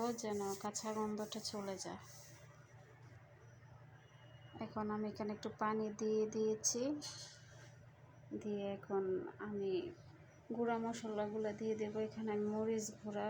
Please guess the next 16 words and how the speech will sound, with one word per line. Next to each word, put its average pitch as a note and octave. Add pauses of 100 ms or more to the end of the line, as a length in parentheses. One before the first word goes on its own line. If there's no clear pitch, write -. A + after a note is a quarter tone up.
(160)
হলুদ A3 (140)
গুঁড়া G#3 (880)
আর F#3+ (180)
ধনিয়া A3+ (100)
গুঁড়া A3 (100)
দিয়ে G#3+
দিয়েছি। G#3 (1120)
দিয়ে G#3 (340)
এখন G#3+ (140)
আমি G3+ (100)
নেড়ে G#3+ (100)
ছেড়ে G#3+ (100)
দেব, G3 (2000)
আর G#3 (120)
দিয়েছি G3+ (120)
লবণ, G#3+